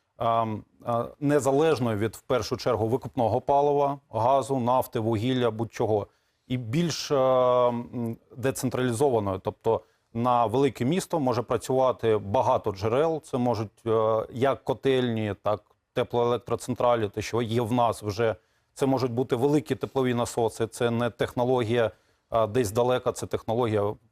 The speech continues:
цілому, вона тут є в нас, ми можемо її використовувати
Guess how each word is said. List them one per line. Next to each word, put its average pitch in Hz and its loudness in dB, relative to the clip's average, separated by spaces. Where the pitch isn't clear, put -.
цілому, 131 2
вона 110 0
тут - -4
є 120 0
в 107 -2
нас, 147 -2
ми 120 0
можемо 110 0
її 123 0
використовувати 123 -2